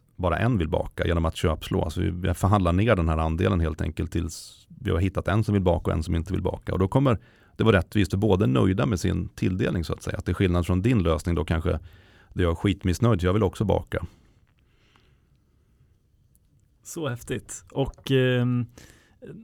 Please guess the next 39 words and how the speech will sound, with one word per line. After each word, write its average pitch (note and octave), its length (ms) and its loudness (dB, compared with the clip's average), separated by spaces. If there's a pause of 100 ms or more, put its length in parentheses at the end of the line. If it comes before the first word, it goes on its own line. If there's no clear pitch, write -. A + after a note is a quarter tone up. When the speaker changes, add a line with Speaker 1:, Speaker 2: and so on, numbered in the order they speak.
(260)
Speaker 2:
är G3 200 4
det G#3+ 80 4
så A2+ 280 4
nu, G#2+ 220 0
alltså G2 220 -4
när A2 140 0
du G#2+ 260 0
använder A#2+ 360 2
de B2 120 2
här G2+ 240 0
algoritmerna, G2+ 640 -4
att, - 360 -10 (960)
för, - 240 -4
för D3+ 140 4
jag, C3+ 180 4
jag B2 100 0
ser G#3 220 2
det D3+ 80 2
här, G2 160 0
att G2 140 -4
det - 80 -6
här D#3 300 0
är E3 40 -2
ju A2+ 320 0
en, G2 380 -6 (760)
eh, A#2+ 440 -6
en, C3 180 -4 (260)
vad C3+ 200 -2
du C#3 40 4
har C3 60 4
gjort D3+ 300 -2
är A#2+ 60 2
att G#2+ 80 -4
du B2+ 40 -8
har A#2 40 -10
tagit C3 580 -2 (160)
människors B2 960 0
grundläggande A2 720 2
behov, A#2 540 0